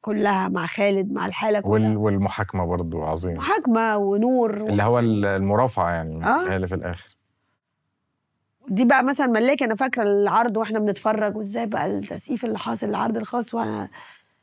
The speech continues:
Speaker 1: كنتش عايزة أشوف حد بقى، مش قادرة أصدق ال-، اللي عمله، لأني كنت ب-، دايما برضو بحس فيلم سسبنس عادي، يعني ده ما نجاني ده ولا إيه كده يعني.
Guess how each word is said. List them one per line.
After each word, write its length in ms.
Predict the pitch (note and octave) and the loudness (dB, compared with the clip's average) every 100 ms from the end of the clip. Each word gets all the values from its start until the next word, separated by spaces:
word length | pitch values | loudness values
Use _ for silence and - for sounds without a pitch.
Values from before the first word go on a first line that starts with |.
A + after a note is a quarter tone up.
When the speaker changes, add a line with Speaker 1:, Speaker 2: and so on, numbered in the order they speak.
| _ _ | _ _
Speaker 1:
كنتش 160 | - C4+ | -4 -2
عايزة 140 | B3 | 0
أشوف 140 | C#4+ A3+ | -2 -2
حد 240 | C4 A3+ | 2 2
بقى، 200 | G#3+ A3+ | 4 2
مش 140 | A#3 | 2
قادرة 200 | A#3 C4+ | 2 4
أصدق 360 | C4 C4+ A3+ G#3 | 2 2 2 2
ال-، 640 | G3 G3+ G3 G3 G3 G3 G3+ _ _ _ _ _ _ _ _ _ _ - | 2 0 0 0 -2 -4 -8 _ _ _ _ _ _ _ _ _ _ -2
اللي 160 | G3 | 2
عمله، 380 | F3+ A3 G3 G3+ F#3 _ _ - | 4 4 0 -4 -12 _ _ -4
لأني 340 | F3+ G#3 G#3 | -2 2 0
كنت 380 | G3+ G3+ F#3+ G#3 | 2 2 2 2
ب-، 360 | G3 - - | 0 0 -2
دايما 200 | G#3 B3 | 0 2
برضو 260 | A#3+ C4 G#3+ | 2 2 0
بحس 260 | A#3 B3 - | -2 -4 -4
فيلم 220 | B3+ A#3 | -2 -2
سسبنس 480 | A3 G#3 G#3 A#3 - | -2 -6 -4 -4 -2
عادي، 280 | F#3 A3 G3 | -2 -2 -2
يعني 160 | G#3 | -4
ده 80 | G#3+ | -2
ما 120 | A3 | 0
نجاني 440 | A3+ F#3 A3 G#3+ G3+ | 0 2 2 2 0
ده 120 | G#3+ | -2
ولا 200 | G3 - | -4 -6
إيه 140 | A3 | -8
كده 220 | - G#3+ | -6 -6
يعني. 160 | E3+ | -6